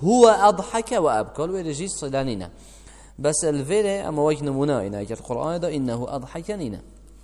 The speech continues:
وما أشبه ذلك ويتوكي فين. ولما سمي مد صلة؟ بوشي قوتي مد صلة؟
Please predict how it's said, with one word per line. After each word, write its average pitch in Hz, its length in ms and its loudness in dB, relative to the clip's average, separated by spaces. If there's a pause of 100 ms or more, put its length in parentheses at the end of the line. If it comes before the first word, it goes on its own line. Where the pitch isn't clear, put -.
(680)
وما 135 240 -4
أشبه 113 280 -6
ذلك 113 380 -8
ويتوكي 110 400 -10
فين. 127 220 -10 (520)
ولما 196 360 -2
سمي 175 480 -2
مد 147 300 -2
صلة؟ 120 580 -4 (520)
بوشي 240 360 -2
قوتي 175 300 -2
مد 143 300 0
صلة؟ 127 540 -2